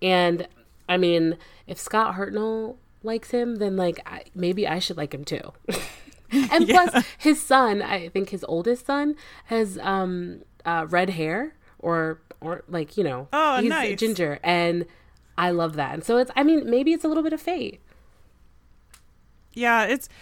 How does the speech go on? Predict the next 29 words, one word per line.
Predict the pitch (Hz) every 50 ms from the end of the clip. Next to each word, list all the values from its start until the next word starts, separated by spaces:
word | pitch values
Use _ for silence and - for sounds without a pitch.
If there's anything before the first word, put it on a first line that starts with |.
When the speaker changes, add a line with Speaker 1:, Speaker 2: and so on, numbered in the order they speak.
| - - -
Speaker 2:
it's | 285 269 -
so | 330 302
funny | 277 - 247 226 226 220 214 208
'cause | 247 214 208 -
some | - 220 208 196
Columbus | - - - 240 220 214 214 220 220 -
people | - 240 208 - 220 202 196 190
were | 190 190 196
like, | 196 196 190 190 196 - - - - - - - -
"Cam | - 302 330 320
Atkinson | 302 311 302 - 285 277 269 240
is | 226 220 -
the | - 202
one | 190 185 185 202 202 233 240 240
guy | 233 220 220 208 196 180 160 156 165 165 - - - -
that | 185 175 -
liked | 175 175 175 165 165 175 185 - - -
it | 135 - - - - -
in | 208 262 247
<laughs> | - - -
Columbus." | 302 349 226 226 269 302 233 196 220 - 220 - 214 190
Speaker 1:
Yeah. | 202 214 208 208 185 - - - - - 247 -
Speaker 2:
And | 240 220 - 240 247 -
then | 247 240
they | 247 214 185
traded | 226 - - 247 190 202 190 196 196
him | 190 190 180 180
away. | 170 170 175 185 175 170 180
But | 185 - - 180 180 180 -